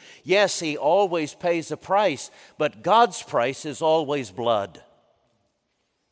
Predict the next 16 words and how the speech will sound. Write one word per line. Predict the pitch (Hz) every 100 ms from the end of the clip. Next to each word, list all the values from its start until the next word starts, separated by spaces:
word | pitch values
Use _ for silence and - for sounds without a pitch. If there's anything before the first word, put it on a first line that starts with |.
| _ _ _ _ _ _ _
Because | 175 - 180 170
when | 147 151 127
God | 165 226 233 170 -
purchases | 196 190 - 160 - 139 -
us | 151 214 190 -
back | - 170 185 160 -
from | 156 139
captivity, | 143 131 - 196 202 175 107 95 - _ _ _ _ _ _ _ _ _ _
he | 214 226
is | 170
buying | 117 170 175 170 156
someone | - 165 143 147 139
made | 147 151 139
in | 131
his | 135 143
image. | 170 233 160 101 - -